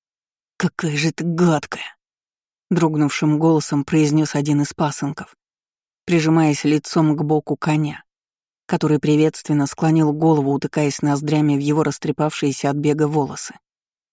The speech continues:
«Обижай нас!» — всхлипывал Сиэль. «Слышишь? Нас! А их не трогай!» Я едва сдержалась, чтобы не разреветься. Руки дрожали, дыхание было прерывистым.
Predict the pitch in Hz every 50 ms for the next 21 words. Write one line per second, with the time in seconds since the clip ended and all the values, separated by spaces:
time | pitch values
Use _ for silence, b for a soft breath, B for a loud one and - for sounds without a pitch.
0 | _ _ _ _ _ _ _ _ _ _ _ _ _ _ _ - 170 170 170 170
1 | 175 175 175 175 170 170 175 185 190 190 175 - - - - - _ _ _ _
2 | _ _ _ _ _ - - - - - 160 147 - 139 147 139 135 147 - -
3 | - 160 147 135 139 156 - _ _ _ _ _ - - - 226 226 226 202 -
4 | - - - - - - 196 208 233 220 190 160 - - - - - _ _ _
5 | _ _ _ _ _ - - 202 202 208 202 - - 170 180 180 - - 247 226
6 | 233 214 185 170 - - - - _ _ _ _ _ _ _ _ _ _ _ _
7 | _ _ _ _ _ _ _ _ _ _ 180 165 160 156 151 151 156 156 151 156
8 | 156 175 175 180 180 190 170 156 151 147 - - - 147 151 147 147 147 165 151
9 | 160 156 160 160 160 147 147 - - - - - _ _ _ _ _ _ _ _
10 | _ _ _ _ - 185 175 165 - - 156 147 151 156 160 156 151 156 151 147
11 | 139 143 143 156 - - 160 160 156 151 143 147 143 143 139 - 160 160 160 160
12 | 156 147 143 151 - - - - - -